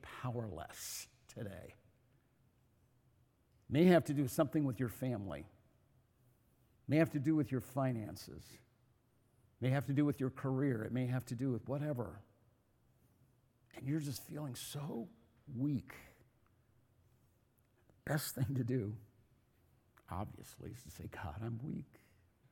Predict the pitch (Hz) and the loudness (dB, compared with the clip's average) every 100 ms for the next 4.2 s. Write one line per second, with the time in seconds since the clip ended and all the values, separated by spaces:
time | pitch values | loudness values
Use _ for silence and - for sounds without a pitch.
0 | _ _ _ _ _ _ _ _ _ _ | _ _ _ _ _ _ _ _ _ _
1 | _ - 95 123 127 127 131 139 - 139 | _ -4 -2 0 -2 0 -2 -2 -4 -8
2 | 127 104 107 107 120 143 151 151 135 151 | -8 -6 -4 -2 0 0 0 -2 -2 -4
3 | 143 123 95 - 87 - 76 - 52 - | -4 -8 -8 -10 -14 -14 -14 -14 -16 -18
4 | - | -20